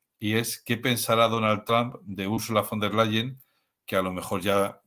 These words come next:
para noviembre ya no es presidenta de la Comisión Europea, pero bueno, eh, pero si lo sigue siendo, ¿qué pensará Donald Trump de,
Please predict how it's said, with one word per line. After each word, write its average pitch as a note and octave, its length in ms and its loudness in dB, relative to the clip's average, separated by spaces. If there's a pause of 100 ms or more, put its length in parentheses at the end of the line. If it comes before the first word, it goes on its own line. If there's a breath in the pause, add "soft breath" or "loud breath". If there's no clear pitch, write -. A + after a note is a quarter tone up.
para E2 540 -4
noviembre G2 640 -4
ya F#2+ 220 0
no F2+ 160 -2
es F2+ 140 -6
presidenta F2+ 580 -6
de E2+ 60 -4
la E2+ 60 -8
Comisión E2+ 360 -12
Europea, E2+ 560 -6
pero F2 160 -10
bueno, F2 260 -6 (680)
eh, F#2+ 600 2
pero E2+ 160 -8
si - 180 -4
lo F2+ 140 -2
sigue G#2 260 0
siendo, A2 480 0 (400)
¿qué A#2+ 140 2
pensará A#2+ 720 6
Donald G#2+ 380 4
Trump A2+ 300 2 (260)
de, F2 840 -4